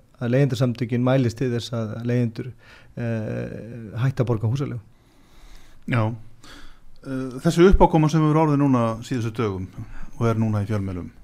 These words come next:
Speaker 1: Mm.
Speaker 2: með eitt tiltekið félag.
Speaker 1: Já.
Speaker 2: Lýstu því aðeins fyrir okkur.
Speaker 1: Nú, þetta er ekki fyrsta skipti sem að leigufélagið Alma, eh, se-, haga sér svona. Við
Speaker 2: Já.
Speaker 1: fengum mikið af póstum frá leigjendur sem hafa verið að leigja og eru að leigja hjá leigufélaginu Ölmu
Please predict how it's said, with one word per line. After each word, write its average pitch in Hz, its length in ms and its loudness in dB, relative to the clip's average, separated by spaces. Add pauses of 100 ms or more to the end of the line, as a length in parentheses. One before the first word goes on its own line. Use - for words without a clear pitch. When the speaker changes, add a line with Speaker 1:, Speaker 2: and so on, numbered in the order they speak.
Speaker 1:
Mm. 87 140 -12 (420)
Speaker 2:
með 101 260 -6
eitt 107 140 -4
tiltekið 104 400 -8
félag. 98 260 -8 (160)
Speaker 1:
Já. 113 140 -2 (380)
Speaker 2:
Lýstu 147 260 -2
því 117 100 0
aðeins 107 180 -4
fyrir 98 220 -8
okkur. - 160 -16 (1080)
Speaker 1:
Nú, 143 100 2
þetta 139 180 4
er 208 100 4
ekki 180 100 0
fyrsta 220 200 4
skipti 175 300 4
sem 143 160 4
að 139 360 4
leigufélagið 139 760 4
Alma, 131 480 2 (400)
eh, 120 640 -6
se-, 131 240 -6 (160)
haga 120 300 2
sér 107 140 -2
svona. 107 300 -6 (180)
Við 117 140 2
Speaker 2:
Já. 104 80 2
Speaker 1:
fengum 127 400 2
mikið 165 560 4
af 113 120 -2 (120)
póstum 131 540 -2 (360)
frá 123 140 -4
leigjendur 123 380 2
sem 123 160 -2
hafa 120 500 -2
verið 117 240 -2
að 120 100 0
leigja 120 260 0
og 120 180 2
eru 139 180 4
að 117 40 4
leigja 120 220 4
hjá 113 280 -2
leigufélaginu 117 500 -2
Ölmu 113 220 -2